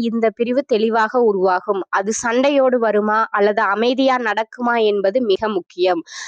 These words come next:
அந்த உறவு நீங்கிய பிறகு உங்கள் வாழ்க்கையில் என்ன மாதிரியான மாற்றங்கள் வரப்போகிறது மற்றும் மனது எப்படி லேசாக மாறப்போகிறது என்பதற்கான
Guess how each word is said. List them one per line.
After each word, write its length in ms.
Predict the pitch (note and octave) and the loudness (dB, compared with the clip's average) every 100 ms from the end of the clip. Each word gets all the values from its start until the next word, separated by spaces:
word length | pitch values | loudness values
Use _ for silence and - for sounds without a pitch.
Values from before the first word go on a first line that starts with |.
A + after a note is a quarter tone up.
| - A3 | -4 0
அந்த 320 | A#3+ B3+ B3 | 2 2 2
உறவு 360 | C4 D#4 F4 E4+ | 2 2 4 4
நீங்கிய 400 | C#4 D4+ D4+ C#4+ A#3 | 4 4 4 2 0
பிறகு 320 | A3+ G#3+ C4+ C4 | 0 0 2 2
உங்கள் 300 | A#3 G#3+ G3+ | 4 2 2
வாழ்க்கையில் 560 | G#3 B3+ B3+ C4 C4 A#3 | 2 0 0 2 4 4
என்ன 200 | A#3 C4+ | 4 4
மாதிரியான 600 | C#4+ C4+ B3 B3+ A#3+ A#3 | 2 0 2 0 2 2
மாற்றங்கள் 600 | A3+ A3+ A#3 B3+ B3 A3+ | 0 -2 -2 -2 2 2
வரப்போகிறது 720 | G#3 G#3 G3+ G#3 G#3+ G3+ G3 B3+ | 2 -2 0 0 2 -2 2 0
மற்றும் 380 | A3+ G3 G#3 G#3 | 0 -2 -2 -2
மனது 340 | G#3 C4 C4+ B3+ | 0 0 2 0
எப்படி 320 | G3+ A3 G#3+ | 0 0 2
லேசாக 540 | G#3 A3 B3+ A#3 A#3 | 2 0 -2 -4 -2
மாறப்போகிறது 680 | A3+ G#3 G#3 G#3 G#3 G3+ G3+ | -2 -2 0 -2 0 0 2
என்பதற்கான 720 | G3+ G#3 G3+ G3+ - G#3 G#3 | 2 2 0 -2 -4 -4 -4